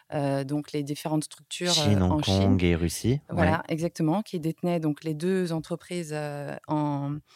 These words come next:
Speaker 1: en Chine, donc une, euh, une à Shanghai et une à Pékin, euh, et, l-, et celle de Moscou. Donc, euh, voilà, c'était un peu, un peu la structure. Donc,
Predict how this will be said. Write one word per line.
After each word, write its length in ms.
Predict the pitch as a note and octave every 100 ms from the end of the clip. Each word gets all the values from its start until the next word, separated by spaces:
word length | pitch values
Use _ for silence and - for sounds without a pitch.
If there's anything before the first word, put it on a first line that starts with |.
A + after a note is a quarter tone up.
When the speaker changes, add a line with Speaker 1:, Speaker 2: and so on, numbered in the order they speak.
| - - -
Speaker 1:
en 220 | D#3 D#3
Chine, 300 | D#3 - F3
donc 200 | D#3 D3 -
une, 180 | E3+ D#3+
euh, 460 | D#3 D3 D3 D3 -
une 140 | E3
à 60 | D#3+
Shanghai 520 | - D#3 D#3+ D#3 D#3
et 100 | D3+
une 140 | D3+ D3+
à 40 |
Pékin, 380 | D3+ D3 F3 B3+ _ - - - -
euh, 540 | D#3+ D#3 D3+ D3+ D3+ -
et, 300 | F3+ G3+ G#3+
l-, 160 | F3+ D#3
et 80 | E3
celle 180 | F3
de 80 | D#3
Moscou. 460 | D3 C#3+ - B3+ C#4
Donc, 240 | D#3+ D3
euh, 400 | D#3 C#3+ D3 D#3 - -
voilà, 280 | D#3 C#3+ C#3+
c'était 440 | - C#3+ - - -
un 80 | D#3+
peu, 260 | - E3 D#3+
un 80 | D3+
peu 140 | F3
la 80 | F3
structure. 400 | - D3+ - A#3+ - - - -
Donc, 180 | F3+